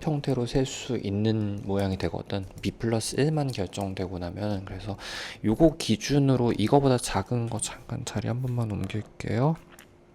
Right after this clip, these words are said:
이거보다 작은 A값, 작거나 같은 A값 하나랑,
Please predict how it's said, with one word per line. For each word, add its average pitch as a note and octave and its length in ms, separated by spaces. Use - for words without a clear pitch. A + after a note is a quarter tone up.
이거보다 B2 340
작은 C#3+ 600
A값, F#3 460
작거나 A#2 400
같은 G#2+ 400
A값 G2+ 460
하나랑, G#2 460